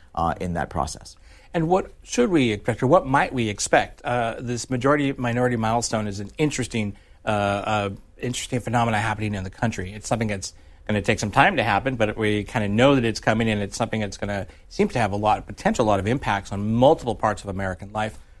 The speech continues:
Speaker 2: American political life. But what might we see come from a major-, mi-, minority-majority milestone in the United States and what you saw in some of these other places?
Speaker 1: Sure. Well, I think that the most important thing to recognize is that there's going to be nativism.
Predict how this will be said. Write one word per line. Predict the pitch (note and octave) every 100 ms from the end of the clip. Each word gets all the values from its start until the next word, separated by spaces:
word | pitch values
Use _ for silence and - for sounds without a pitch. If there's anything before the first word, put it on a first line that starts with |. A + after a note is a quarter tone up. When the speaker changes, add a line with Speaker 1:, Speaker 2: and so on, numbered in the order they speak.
| -
Speaker 2:
American | A2+ A2 G2 - G2+
political | D3+ F3+ F3+ G#2
life. | G2 E2 - - - -
But | F#3 F#3
what | B3 B3+
might | G3+ F3+
we | D#3+
see | C#3 - F3+
come | C#3 - D#3+ F3+
from | F3+ B2 G#2+ G#2+
a | A#2 A#2
major-, | A2+ A2 B2+ -
mi-, | A#2+ A2+ -
minority-majority | B2 A#2 B2+ C#3 C#3 B2+ - - G#2 G#2 A#2+ A2+ A2 G#2+ - -
milestone | A2 A#2 C3 - G2 F#2 - - -
in | C3+
the | B2
United | A#2+ G#2+
States | - C3 B2
and | A#2 G#2+ G#2
what | A2+
you | - A#2
saw | D3 B2+
in | A#2+
some | C3
of | B2
these | A2+
other | A#2+ A#2
places? | - C#3+ A3 - - - - -
Speaker 1:
Sure. | - D3+ A#2+
Well, | A2
I | A#2 A#2+
think | - F#3+ F#3
that | B2
the | G#2
most | G#2+ -
important | F#2 - A2 G2
thing | F2+ F2
to | D#2+
recognize | D#2+ D#2 - D2+ D2+ C#2 - -
is | F#2 F#2+ -
that | F#2+ E2+ - -
there's | A2 G#2
going | B2 B2+
to | A2+
be | F#2
nativism. | E2+ D2+ D2+ A1 -